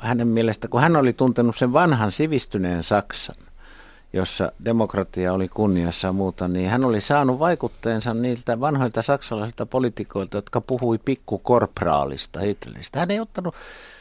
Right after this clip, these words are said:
ja samahan koski Risto Rytiä, joka oli anglofiili ja oli taas niin kuin Englannin kannalla. Mutta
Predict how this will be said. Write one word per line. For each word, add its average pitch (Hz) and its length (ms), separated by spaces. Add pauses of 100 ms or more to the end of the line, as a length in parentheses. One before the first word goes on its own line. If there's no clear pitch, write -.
(280)
ja 143 160 (120)
samahan 156 380
koski 180 300
Risto 175 280
Rytiä, 151 380
joka 131 160
oli 131 140
anglofiili 107 720
ja 110 100
oli 117 140
taas 117 240
niin 120 100
kuin 123 180
Englannin 98 460 (160)
kannalla. 92 440 (340)
Mutta 196 460